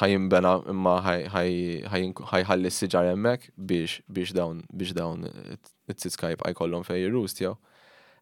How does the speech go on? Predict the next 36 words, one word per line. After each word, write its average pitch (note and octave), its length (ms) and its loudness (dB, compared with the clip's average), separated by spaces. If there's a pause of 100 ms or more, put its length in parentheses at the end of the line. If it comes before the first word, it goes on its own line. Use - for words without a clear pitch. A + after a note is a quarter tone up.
Ehm, A2+ 280 6
u D#3+ 80 2
kellna G#2 380 8
wkoll F#2 340 2
il-, F#2 240 -2
il-famuża F#2+ 400 -2
storja F2+ 360 -4
tal-Mosta F#2 600 -2 (800)
fejn, F2+ 500 2 (160)
fejn, F2+ 440 0
fejn G2+ 260 6
rotunda F#2 440 2
kien F#2+ 140 0
hemm F#2 140 0
roost F#2+ 320 0
importanti F#2 460 -2
tagħhom G2+ 380 -2
ukoll, F#2 300 2 (580)
ehm, F#2+ 400 6
però, F#2 460 8 (460)
eh, D2 240 -4
once G2+ 240 2
upon G2+ 240 6
a F2+ 40 2
time F2+ 760 0
deċidew F#2+ 440 2
li, E2+ 160 -2 (100)
li F#2 180 -4
dawn F2+ 240 -2
is-siġar E2+ 400 -4
m'għandhomx F2 400 -6
iktar E2+ 240 -6
posthom F#2+ 380 0
hemm F2 180 -4
u, E2 80 -8
u, F2+ 200 -6